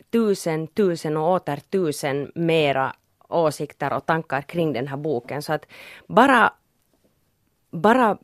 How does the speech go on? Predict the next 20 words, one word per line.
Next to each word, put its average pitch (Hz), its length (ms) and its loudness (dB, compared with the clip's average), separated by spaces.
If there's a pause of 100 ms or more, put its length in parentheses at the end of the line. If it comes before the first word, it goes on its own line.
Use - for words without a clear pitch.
(120)
på 180 80 2
grund 180 280 4
av 151 160 -2
det, 180 180 4 (140)
att 143 160 -8
den 151 120 0
väcker 151 300 -4
så - 120 -8
mycket 151 220 -6
tankar 170 400 -4
och 240 320 4 (200)
lyckas 180 440 0
beröra 170 420 4
så 165 120 -6
många 170 520 2
viktiga 139 560 -4
teman, 139 580 0 (460)
inom, 139 800 -2
ja, 135 260 -2
fyrahundra, 123 760 -4